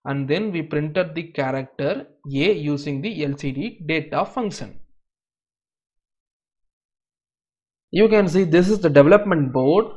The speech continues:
that I'm going to use for demonstrating all the outputs that I get in my hardware. And here in my development board, you can see the I S P pinouts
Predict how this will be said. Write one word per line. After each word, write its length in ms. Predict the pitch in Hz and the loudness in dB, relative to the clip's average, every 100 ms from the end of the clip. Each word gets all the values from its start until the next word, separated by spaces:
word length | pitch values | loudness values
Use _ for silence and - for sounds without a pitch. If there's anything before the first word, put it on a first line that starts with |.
| - - | -16 0
that 200 | 214 277 | 6 6
I'm 200 | 254 175 | 6 2
going 300 | 165 185 180 | 0 0 -2
to 80 | |
use 420 | 143 135 151 208 - - | -2 4 4 4 -2 0
for 200 | 139 127 | 2 4
demonstrating 840 | 135 156 202 196 156 135 151 196 - | 2 4 2 0 -2 0 0 0 0
all 320 | 139 185 220 | 4 4 4
the 140 | 196 - | 0 4
outputs 640 | 139 151 - 190 214 - | 4 4 2 0 0 -2
that 180 | 135 131 | -2 2
I 100 | 139 | 0
get 440 | 127 151 208 - - | 4 4 4 0 -2
in 200 | 143 135 | -2 0
my 180 | 135 180 202 | 0 -2 2
hardware. 520 | 220 196 131 120 110 - - - - - - | 4 4 4 0 -2 -10 -20 -20 -20 -20 0
And 200 | 147 156 | 0 0
here 400 | 147 233 277 262 | 0 6 6 6
in 140 | 175 175 | 0 2
my 140 | 196 | 4
development 600 | 160 156 202 185 151 131 | 4 4 2 2 0 2
board, 340 | 131 135 185 | 4 4 2
you 220 | - 196 208 | 0 -4 0
can 240 | 233 202 | 0 0
see 260 | - 185 170 | -2 -2 0
the 200 | 202 - | -2 2
I 120 | 135 143 208 | 4 6 4
S 160 | 214 | 2
P 280 | - 196 151 151 | -2 -4 0 2
pinouts 540 | 139 127 170 220 | 2 2 2 0